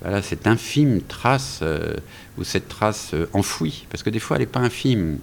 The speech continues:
elle est, elle émerge, hein, légèrement et on, on l'enterre tout le temps, vous voyez, on la noie, on, on, on la cache. Et si en fin de compte on osait la regarder en face, quoi, voilà. Est-ce que, euh, sur la, voilà, on pourrait dire sur la pollution principalement, mais,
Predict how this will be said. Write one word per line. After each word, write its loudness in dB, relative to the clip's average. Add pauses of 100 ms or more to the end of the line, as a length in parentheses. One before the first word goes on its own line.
(140)
elle 2
est, 0 (360)
elle 4
émerge, 4
hein, 0 (140)
légèrement 4
et 2
on, -4 (120)
on 4
l'enterre 4
tout -6
le -6
temps, 2
vous -4
voyez, 0
on 2
la 2
noie, 4 (360)
on, -2 (320)
on, -2 (300)
on 0
la 2
cache. 0 (300)
Et 0
si -4
en 0
fin 0
de -2
compte 0
on 2
osait 4
la 4
regarder 0
en -4
face, -8
quoi, -14
voilà. -10 (120)
Est-ce -16
que, 0
euh, 4 (720)
sur -4
la, -2 (500)
voilà, 0 (480)
on -6
pourrait -8
dire -6
sur -2
la 2
pollution 2
principalement, 2
mais, 2